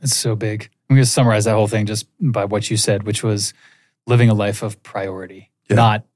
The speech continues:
Speaker 1: living a life of urgency,
Speaker 2: Yep.
Speaker 1: which I think is the trap that a lot of us get caught in, is just responding to the tyranny of the urgent. What's that quote? And we'll end there. I don't wanna harp, but the quote is something about, uh,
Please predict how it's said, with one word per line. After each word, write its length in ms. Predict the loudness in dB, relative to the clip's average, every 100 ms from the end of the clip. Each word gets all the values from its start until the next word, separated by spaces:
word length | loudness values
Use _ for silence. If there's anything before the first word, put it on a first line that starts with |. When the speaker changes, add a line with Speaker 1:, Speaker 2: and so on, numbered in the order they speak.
| 0
Speaker 1:
living 260 | 0 0
a 40 | -2
life 240 | -4 -6
of 100 | -10
urgency, 520 | -14 -18 -14 -14 -14 _
Speaker 2:
Yep. 240 | -4 -2 0
Speaker 1:
which 120 | 2
I 40 |
think 160 | 2 2
is 100 | 0
the 80 | -4
trap 240 | -2 -2
that 200 | -4 -6 -2
a 80 |
lot 200 | 0 2
of 60 | 0
us 100 | 0
get 200 | -2 -4
caught 240 | 0 0
in, 180 | 4 4
is 180 | 2 -2
just 300 | -4 -4 -6
responding 560 | -6 -6 -4 -2 -2 -4
to 100 | -6
the 100 | -8
tyranny 520 | -8 0 4 4 4
of 100 | 2 -4
the 120 | -10
urgent. 420 | -10 -16 -20 _ _ _ _ _ _ _ _ 0
What's 140 | 0
that 140 | 2 0
quote? 340 | 0 2 2
And 160 | 4 4
we'll 200 | 4 2
end 180 | 0 -2
there. 240 | -4 -8 -8
I 80 | -6
don't 100 | -4
wanna 140 | -4 -4
harp, 300 | -2 -2 -6 -2
but 180 | -2 0
the 80 |
quote 280 | 0 2 2
is 220 | 0 -2 -2
something 240 | 0 0
about, 300 | 0 0 -2
uh, 280 | -4 -6